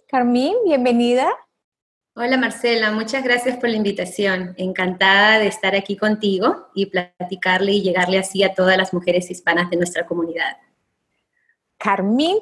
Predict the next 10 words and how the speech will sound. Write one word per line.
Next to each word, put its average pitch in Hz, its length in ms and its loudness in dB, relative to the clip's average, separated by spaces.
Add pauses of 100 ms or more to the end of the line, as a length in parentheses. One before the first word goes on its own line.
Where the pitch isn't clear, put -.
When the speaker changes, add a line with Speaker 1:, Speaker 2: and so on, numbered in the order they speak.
Speaker 1:
Takeuchi 311 880 0
es 220 200 0
una 233 220 0
peruana 214 560 0
de 214 160 0
sonrisa 247 920 0 (220)
amplia 349 640 0
y 294 60 0
vocación 254 600 0
trabajadora. 202 920 0